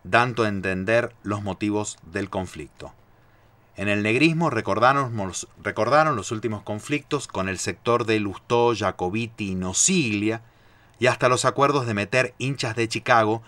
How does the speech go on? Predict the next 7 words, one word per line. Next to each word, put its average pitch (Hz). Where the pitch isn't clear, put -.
para 113
impedir 117
que 131
se 110
llegue 110
al 101
quórum 98